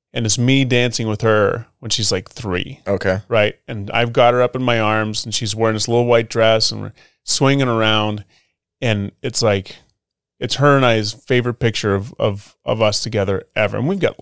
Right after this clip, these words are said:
Speaker 1: a lot of pictures of us together. And it's just like, it's just such a different feeling. Like, with, with the boys,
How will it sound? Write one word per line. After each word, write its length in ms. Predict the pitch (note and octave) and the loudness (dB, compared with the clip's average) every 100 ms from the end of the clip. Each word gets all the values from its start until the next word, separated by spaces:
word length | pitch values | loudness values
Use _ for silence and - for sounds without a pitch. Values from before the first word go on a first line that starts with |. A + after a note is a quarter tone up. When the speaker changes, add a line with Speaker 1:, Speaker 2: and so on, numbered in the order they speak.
| - | -8
Speaker 1:
a 20 | |
lot 400 | G2+ G#2 A2 G#2 | -2 2 2 2
of 80 | F#2+ | -2
pictures 340 | G2+ - A#2+ | -10 -10 -10
of 80 | - | -8
us 160 | - - | -6 -6
together. 360 | G#2+ G2 F#2 _ _ _ _ _ | -4 -6 -6 _ _ _ _ _
And 140 | - A2 | -4 -2
it's 140 | G#2 | 0
just 180 | A#2+ - | 0 0
like, 300 | G#2+ F#2+ - _ _ _ _ _ _ _ _ _ _ _ _ _ _ - | 0 -2 -6 _ _ _ _ _ _ _ _ _ _ _ _ _ _ -8
it's 160 | - | -2
just 240 | C#3+ C3 - | 0 0 2
such 240 | B2+ - | 2 0
a 40 | |
different 360 | A#2 A2 A2 A2 | -2 -2 -2 -10
feeling. 380 | - A#2 G#2 G2+ | -6 -2 -2 -2
Like, 300 | G2 F#2+ - _ _ _ _ _ _ _ _ | -2 -4 -10 _ _ _ _ _ _ _ _
with, 200 | B2 A2+ | -4 -4
with 180 | A#2+ A#2 | -2 0
the 80 | A2 | 0
boys, 680 | G2+ D3+ C#3+ A#2+ A2+ A#2 | 4 6 6 4 0 -4